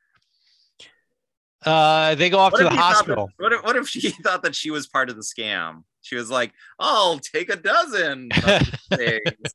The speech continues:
Speaker 2: And he's like, "Oh, they're fl-, going off the shelves hot now."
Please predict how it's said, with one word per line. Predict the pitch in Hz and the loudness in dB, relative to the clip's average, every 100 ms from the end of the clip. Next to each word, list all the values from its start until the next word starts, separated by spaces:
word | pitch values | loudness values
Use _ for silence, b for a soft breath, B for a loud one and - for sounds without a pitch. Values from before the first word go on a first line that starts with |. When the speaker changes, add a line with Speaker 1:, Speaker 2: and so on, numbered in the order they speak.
| - | -8
Speaker 2:
And | 117 117 | -8 -8
he's | |
like, | 113 117 - B B | -8 -8 -10 B B
"Oh, | 110 165 233 | -2 0 2
they're | 160 147 | 0 -2
fl-, | - 151 | -6 -6
going | 156 170 | -4 -2
off | 175 185 | -2 -4
the | 165 | -6
shelves | - 190 208 - | -4 -4 -4 -8
hot | 208 233 | -6 -4
now." | 262 226 247 214 269 | -4 -4 -4 -6 -10